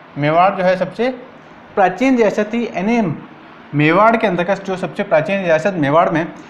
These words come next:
छह सौ से सात सौ ईस्वी से ही शासन करते आ रहे हैं,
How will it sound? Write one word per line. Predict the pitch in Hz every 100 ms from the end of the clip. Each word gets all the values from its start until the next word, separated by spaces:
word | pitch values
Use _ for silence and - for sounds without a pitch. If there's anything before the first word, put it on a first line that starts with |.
| - -
छह | 185
सौ | 175 240
से | 226 240
सात | 226 151
सौ | 156 233
ईस्वी | 196 156 - 220
से | - 156 175 - - -
ही | 220
शासन | 208 170 226 285 311 - - -
करते | 175 175
आ | 190
रहे | 190 202
हैं, | 196